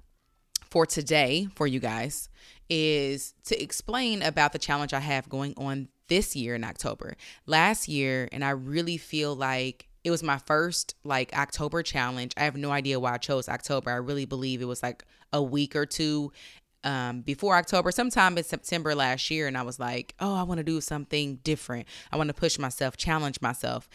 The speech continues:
And at the time I had wanted to do lives, but was afraid and, and fearful of being on the camera a little bit, um, not knowing what to say in real time and not being prepared.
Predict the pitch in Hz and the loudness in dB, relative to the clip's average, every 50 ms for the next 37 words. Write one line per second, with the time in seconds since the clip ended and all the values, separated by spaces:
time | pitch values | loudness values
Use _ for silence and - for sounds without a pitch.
0 | - - - - - - - - 156 151 151 147 147 143 131 - - 151 - - | -20 -18 -18 -18 -18 -10 -2 0 2 4 4 4 2 0 0 2 0 2 2 2
1 | 139 - - 185 202 214 202 175 147 151 151 123 127 131 139 143 147 147 - - | 0 4 6 6 8 8 6 6 4 2 2 0 0 0 0 0 0 -2 -2 -4
2 | - 135 139 135 127 131 127 135 135 135 135 135 131 131 131 127 135 - - 131 | -6 -4 -2 -2 0 0 2 2 2 0 0 0 0 -2 -4 -6 -8 -14 -12 -6
3 | 131 131 127 127 123 123 117 - - 127 131 127 123 120 120 120 117 - - 139 | -4 -2 0 0 0 0 -2 -4 -6 -6 -4 -2 -2 -2 -2 -4 -4 -6 -6 -8
4 | - - 147 135 131 131 131 131 131 131 131 123 127 120 117 113 - - 120 117 | -6 -2 0 2 2 4 4 2 2 2 0 0 -2 -4 -4 -6 -6 -8 -8 -8
5 | 117 - 170 180 170 156 - - 151 139 - 143 135 131 123 120 120 117 - - | -4 0 4 4 4 4 2 0 -2 -2 0 -2 -2 -2 -2 -4 -6 -6 -2 2
6 | 190 180 170 170 165 165 160 160 165 165 165 156 156 165 165 160 165 160 160 - | 4 4 4 4 2 0 0 0 0 0 0 2 4 6 6 8 8 8 6 4
7 | - - - - - - - - - 139 139 135 135 131 131 143 147 - - - | 2 -4 -20 -20 -20 -20 -14 -6 -2 -2 0 0 -2 -2 0 2 2 2 2 0
8 | 156 151 147 135 135 - 143 - - - 156 151 151 151 151 151 151 151 151 147 | -2 -2 -2 -4 -4 -6 -6 -4 0 2 4 4 4 4 4 4 2 2 0 0
9 | 139 - - - 139 135 131 147 156 151 147 - - 160 151 151 147 147 147 143 | -2 -4 -8 -8 -8 -6 -2 0 0 0 0 0 -2 0 0 2 2 2 0 0
10 | 143 143 147 143 135 127 117 117 127 147 147 - - 151 147 143 143 143 147 131 | 0 -2 -2 -2 -4 -4 -4 -2 0 0 0 0 0 -2 -2 -2 -2 -2 2 2
11 | - 160 156 151 147 147 147 143 143 143 139 - | 4 4 6 4 4 4 4 2 2 0 -2 -4